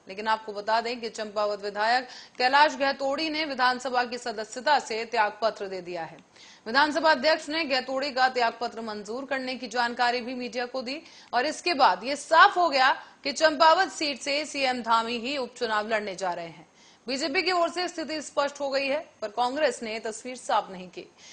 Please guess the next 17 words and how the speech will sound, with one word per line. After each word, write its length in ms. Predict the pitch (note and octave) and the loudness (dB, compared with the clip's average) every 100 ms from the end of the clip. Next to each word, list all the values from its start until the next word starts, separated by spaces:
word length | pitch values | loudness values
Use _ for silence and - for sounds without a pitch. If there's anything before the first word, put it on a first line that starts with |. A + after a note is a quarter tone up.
| - - | -20 -6
तो 60 | C4 | -2
वहीं 120 | D#4 | 2
कांग्रेस 380 | D#4 D#4 F4 F#4 | 4 4 2 0
के 100 | F4 | -2
स्थानीय 360 | - D4 D4 C#4+ | 2 2 2 0
नेताओं 360 | C4+ C4+ C4+ | 0 2 2
का 100 | C4 | 2
ये 120 | C4+ B3 | -2 -2
कहना 300 | A#3+ A3+ C4+ | -2 0 -2
है 200 | C4+ D4 | -2 -4
कि 120 | C4 | -4
पार्टी 340 | - A#3 A3+ | 2 2 2
हाईकमान 540 | A#3+ G#3+ G#3+ G#3+ A3 A#3+ | 2 0 0 -2 -2 -2
जिसे 300 | G#3+ G#3 A3+ | -8 -6 -6
भी 120 | C4 | -4
प्रत्याशी 500 | C#4+ D4+ C#4+ A#3+ A#3 | -2 0 4 2 2
बनाएगा, 480 | G#3+ G#3 G3+ F#3 D#3+ | -4 -4 -4 -4 -8